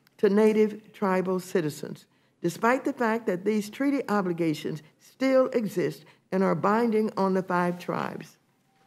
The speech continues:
The descendants of freedmen continue to be denied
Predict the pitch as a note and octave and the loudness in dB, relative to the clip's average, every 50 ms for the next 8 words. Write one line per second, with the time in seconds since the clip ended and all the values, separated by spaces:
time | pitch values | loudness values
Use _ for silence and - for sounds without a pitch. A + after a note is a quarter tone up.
0 | _ _ _ _ D#3+ F#3 G3 F#3 G#3 G3+ G#3 - C#4 C#4 B3+ G#3+ G3 G#3 G#3 G3+ | _ _ _ _ 0 2 4 4 4 2 2 0 0 0 2 2 2 2 0 -2
1 | - - - F#3+ F#3+ - - A3+ A#3+ A#3+ F3+ F#3+ F#3+ F3+ F3+ F3 - G3 F#3 F3 | -4 -4 -4 -4 -4 -2 -4 -2 -2 -2 -2 -2 -2 -2 -2 -4 -4 -4 -4 -2
2 | - B3 A#3 A#3 A3+ G#3+ - A3 F3+ E3+ G3 G3 F3+ F3 F#3 F3+ F3 F#3 G#3+ A3 | -2 -2 -2 0 -2 -2 -2 -2 0 0 0 0 0 2 2 2 2 2 2 2
3 | A3 G3 E3+ E3 E3+ F3+ F#3+ F#3 A3 A3 | 2 0 0 0 -2 -2 -2 -2 -2 -2